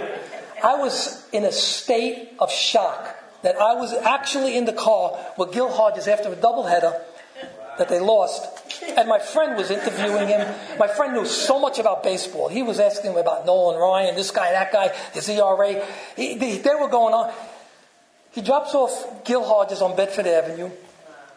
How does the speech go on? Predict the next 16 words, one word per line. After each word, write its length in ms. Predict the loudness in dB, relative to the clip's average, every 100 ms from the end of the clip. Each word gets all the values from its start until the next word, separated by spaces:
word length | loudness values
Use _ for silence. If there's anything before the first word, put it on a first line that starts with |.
| -20 -20 _ -20 -2
and 360 | 0 0 -2 -10 -20 _ _ -16 -16 -4
Joe 240 | 0 0 0
Pignatano 880 | -2 -2 0 2 2 2 2 -2 -8 -18 -20 _ _ _ _ -4
gave 220 | -2 0
us 140 | 0
the 80 | 0
riot 360 | 2 2 2 0
act. 220 | 0 -4
He 60 |
said, 200 | -10 -10
"You 60 | -10
should 160 | -10 -8
have 100 | -2
never 220 | -2 -2
did 180 | -8 -8
that." 340 | -10 -10